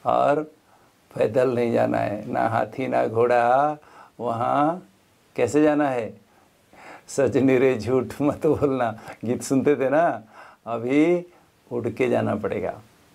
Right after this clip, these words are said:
अभी उड़ के जाना पड़ेगा। ये रूहानी उड़ान के लिए तैयार हो,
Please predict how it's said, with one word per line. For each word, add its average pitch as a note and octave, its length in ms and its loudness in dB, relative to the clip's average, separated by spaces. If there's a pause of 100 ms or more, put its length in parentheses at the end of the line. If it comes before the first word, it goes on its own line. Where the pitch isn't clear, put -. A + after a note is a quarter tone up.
(600)
अभी A#2 200 0
उड़ B2+ 200 0
के C#3+ 200 0
जाना C#3+ 240 0
पड़ेगा। C3 600 0 (1040)
ये A#2+ 120 2
रूहानी A#2+ 440 -2
उड़ान B2 420 0
के B2+ 100 -8
लिए B2 120 -6
तैयार A#2+ 280 2
हो, A#2+ 560 2